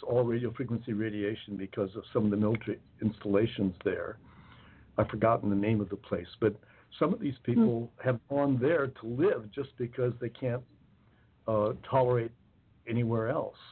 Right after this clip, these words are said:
Speaker 1: Others go into the mountains and, uh, find a cabin or stay in their car just to escape. And it appears that if they, uh, have a period of time where they're less exposed, that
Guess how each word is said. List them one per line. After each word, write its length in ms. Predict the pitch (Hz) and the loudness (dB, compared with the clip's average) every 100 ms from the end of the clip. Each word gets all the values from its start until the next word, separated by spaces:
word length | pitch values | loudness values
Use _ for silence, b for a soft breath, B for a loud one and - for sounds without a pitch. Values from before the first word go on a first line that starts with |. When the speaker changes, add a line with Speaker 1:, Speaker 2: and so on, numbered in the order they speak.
| - b b b b | -20 b b b b
Speaker 1:
Others 380 | 127 131 139 135 123 | 2 4 2 0 -4
go 480 | - 123 131 127 123 - _ 113 | -2 0 2 0 -4 -8 _ -6
into 460 | 113 120 113 135 | -2 -2 -2 -2
the 100 | 120 | 0
mountains 540 | 117 117 127 135 127 117 | 0 0 -2 -4 -4 -4
and, 380 | 113 107 107 104 | -6 -4 -2 0
uh, 180 | 101 104 - - - - - | 0 -2 -6 -18 -20 -6 0
find 200 | 117 117 | 2 2
a 20 | |
cabin 480 | 107 127 120 127 123 | 2 2 4 2 -2
or 100 | 113 | -4
stay 260 | - 113 117 | -8 -4 -2
in 120 | 113 | -2
their 140 | 107 | -4
car 380 | 113 - 117 123 | -4 0 2 4
just 320 | 113 117 - | 2 -4 -10
to 140 | - 104 | -10 -10
escape. 440 | 101 - 120 117 - B B B B B B | -10 -2 0 0 -4 B B B B B B
And 80 | 120 | 2
it 60 | 117 | 2
appears 500 | 110 - 180 185 - | 0 2 4 4 2
that 140 | 135 | -2
if 100 | 127 120 | -2 -4
they, 320 | 120 113 113 - b b b _ - | -4 -4 -6 -12 b b b _ -10
uh, 180 | 117 107 | -6 -6
have 280 | - 135 127 | -2 0 0
a 60 | |
period 340 | 123 170 156 131 | 0 2 2 0
of 140 | 113 | -2
time 380 | - 135 127 127 | -2 0 0 0
where 120 | 117 | -2
they're 200 | 110 110 | -2 -4
less 280 | 107 127 127 - | 0 0 0 -4
exposed, 840 | 104 - - 139 131 113 107 101 - b b b b _ | -12 -14 -4 0 2 2 -2 -8 -16 b b b b _
that 240 | 117 110 | 2 2